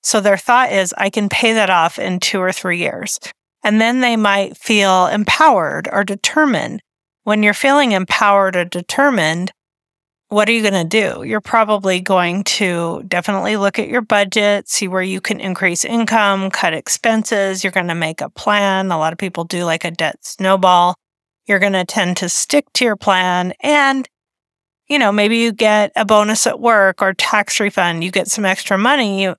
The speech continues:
you might be much more likely to put that on your, you know, towards your debt snowball.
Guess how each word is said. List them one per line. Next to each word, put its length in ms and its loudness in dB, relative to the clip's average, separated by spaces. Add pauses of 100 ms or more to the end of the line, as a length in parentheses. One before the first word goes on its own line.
(120)
you 600 -2
might 540 -2
be 280 -2
much 360 0
more 160 4
likely 440 0
to 380 -2
put 300 -4
that 220 0
on 460 0 (500)
your, 720 -2 (760)
you 120 0
know, 240 -4
towards 260 0
your 80 -2
debt 260 -4
snowball. 600 0